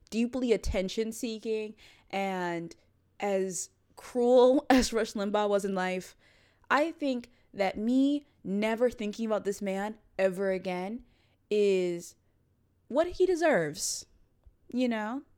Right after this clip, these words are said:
Um, so, and with that, it's time for tea. This week,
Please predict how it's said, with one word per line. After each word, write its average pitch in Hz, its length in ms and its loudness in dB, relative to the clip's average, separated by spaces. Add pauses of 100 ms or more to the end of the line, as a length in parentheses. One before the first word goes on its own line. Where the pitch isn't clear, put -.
(280)
Um, 208 540 -6
so, 240 560 0 (1700)
and 240 200 2
with 320 200 -2
that, 214 320 0 (240)
it's - 340 2
time 214 340 -4
for 214 140 -4
tea. - 320 -10 (4000)
This 320 260 2
week, 285 300 2